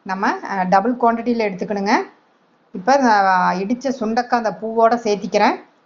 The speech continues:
இது கம்பல்சரி வாரத்துக்கு ஒரு நாள் வந்து சாப்பிடுங்க. ஏன்னா அந்த குடல் வந்து டிடாக்ஸ் ஆகும். அதாவது குடலை சுத்தம் பண்றது இதுக்கு மெ-, இது மெயினான வேலை. அதாவது நுரையீரல்ல வந்து அந்த சளி கபமெல்லாம் இருந்தா இந்த சுண்டைக்காய் வந்து எடுத்துரும்பாங்க.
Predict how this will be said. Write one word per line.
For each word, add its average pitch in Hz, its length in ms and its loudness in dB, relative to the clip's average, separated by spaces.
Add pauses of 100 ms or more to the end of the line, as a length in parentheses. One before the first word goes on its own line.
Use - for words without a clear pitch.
(120)
இது 196 200 -6
கம்பல்சரி 247 580 0
வாரத்துக்கு 240 500 0
ஒரு 208 100 -4
நாள் 208 180 0
வந்து 226 280 -4
சாப்பிடுங்க. 208 540 -2
ஏன்னா 226 120 2 (100)
அந்த 202 220 -6
குடல் 208 360 2
வந்து 240 200 0
டிடாக்ஸ் 226 460 -2
ஆகும். 202 360 2 (460)
அதாவது 220 300 0
குடலை 247 300 2
சுத்தம் 254 380 -2
பண்றது 226 340 -2
இதுக்கு 208 320 -6
மெ-, 190 140 -4
இது 190 260 0
மெயினான 226 500 2
வேலை. 202 280 4 (760)
அதாவது 208 360 2
நுரையீரல்ல 254 600 2
வந்து 220 300 2
அந்த 214 180 0
சளி 226 420 0
கபமெல்லாம் 220 480 2
இருந்தா 220 220 0
இந்த 208 300 -2
சுண்டைக்காய் 226 380 -2
வந்து 208 180 -4
எடுத்துரும்பாங்க. 196 640 -2